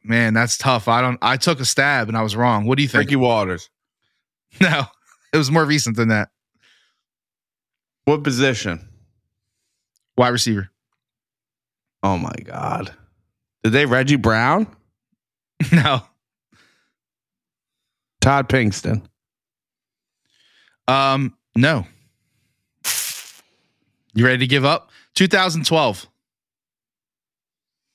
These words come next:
Speaker 2: See that, like, it,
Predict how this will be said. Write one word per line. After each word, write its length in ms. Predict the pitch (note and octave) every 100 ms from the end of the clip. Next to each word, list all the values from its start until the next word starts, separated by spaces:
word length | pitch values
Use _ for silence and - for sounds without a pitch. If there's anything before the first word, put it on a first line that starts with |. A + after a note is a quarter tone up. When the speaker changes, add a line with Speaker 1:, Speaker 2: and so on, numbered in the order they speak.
| _ _ _ _ _ - - _ _ - - _ C#3
Speaker 2:
See 220 | - G3
that, 260 | F#3+ G#3 G2+
like, 220 | E3+ E3+
it, 100 | G#2